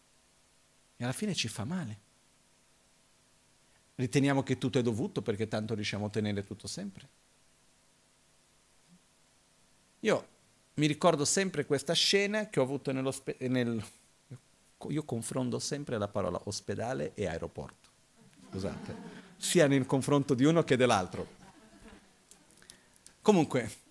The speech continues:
nell'aeroporto di Linate, una volta ero in aeroporto, dovevo andare ad Amsterdam, e stavo aspettando lì, a un certo punto a fianco a me c'era una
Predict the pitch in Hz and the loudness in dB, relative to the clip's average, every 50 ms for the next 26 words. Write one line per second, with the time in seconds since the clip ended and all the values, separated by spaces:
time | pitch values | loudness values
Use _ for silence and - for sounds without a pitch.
0 | _ - - 143 156 170 165 156 - 135 156 151 151 156 156 - - 156 151 151 | _ -6 -2 0 2 2 0 0 2 4 6 8 8 6 6 4 6 8 8 8
1 | 151 151 - - 156 143 - - - 101 98 117 120 131 127 127 104 - - - | 6 4 0 0 0 0 0 -2 -6 -4 -2 0 2 2 2 2 0 -2 -4 -6
2 | - 147 175 180 - _ _ _ _ _ _ _ _ _ _ _ _ _ _ _ | -8 -8 -8 -8 -12 _ _ _ _ _ _ _ _ _ _ _ _ _ _ _
3 | _ _ - 175 226 214 165 135 - - 156 160 175 190 190 180 165 151 147 175 | _ _ -2 2 4 4 4 4 4 4 4 6 8 8 6 6 6 4 4 2
4 | 190 - 220 190 170 175 170 - - 208 202 196 170 135 110 123 120 135 131 127 | 2 6 6 8 8 6 4 0 -2 2 4 4 4 4 2 -2 -2 0 0 2
5 | 131 135 123 107 110 110 110 104 98 - - 123 104 98 104 110 104 - - _ | 2 2 2 4 2 2 2 2 -2 -6 -6 -8 -8 -6 -6 -8 -10 -10 -14 _
6 | _ _ _ _ _ _ _ _ _ _ _ _ _ _ _ - - - 180 185 | _ _ _ _ _ _ _ _ _ _ _ _ _ _ _ -20 -12 -6 -4 -4
7 | 156 143 - 151 143 139 - - 226 220 - 113 135 170 196 202 190 151 135 147 | -2 -2 0 0 0 0 0 -2 -4 -2 -2 -4 -6 -6 -6 -6 -6 -6 -8 -8
8 | - - 190 214 196 - 220 226 - - - - - 127 135 151 - 214 - - | -8 -8 -6 -4 0 2 0 0 0 -2 -6 -4 -4 -6 -4 -4 -2 -2 0 2
9 | 170 127 110 110 123 - 202 190 147 104 107 147 175 - - - - - _ _ | 2 2 2 0 -2 -2 -4 -2 -2 -2 -4 -4 -4 -6 -10 -16 -20 -20 _ _
10 | - - - _ _ _ _ - - 156 127 117 113 113 110 104 - 113 110 117 | -16 -16 -16 _ _ _ _ 0 2 4 4 4 2 0 0 -2 -4 -4 -4 -4
11 | 131 156 | -4 -4